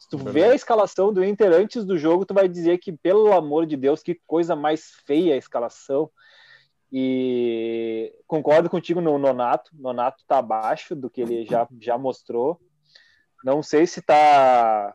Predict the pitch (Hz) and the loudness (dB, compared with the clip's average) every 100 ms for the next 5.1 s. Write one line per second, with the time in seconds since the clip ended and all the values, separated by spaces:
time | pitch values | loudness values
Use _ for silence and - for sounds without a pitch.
0 | _ 131 160 151 131 123 117 110 107 101 | _ 2 4 2 0 -4 -2 -4 -8 -12
1 | _ - 123 160 170 143 131 123 117 117 | _ -4 2 4 4 4 2 2 2 0
2 | 120 - 143 - 123 117 151 160 139 - | -4 0 0 0 -4 0 2 2 2 0
3 | 302 269 165 - 120 120 143 170 196 135 | 2 4 4 2 -2 -4 -10 -4 2 2
4 | 123 135 139 214 202 185 160 170 175 143 | 0 -6 -2 0 2 4 2 2 -2 -4
5 | 120 | -4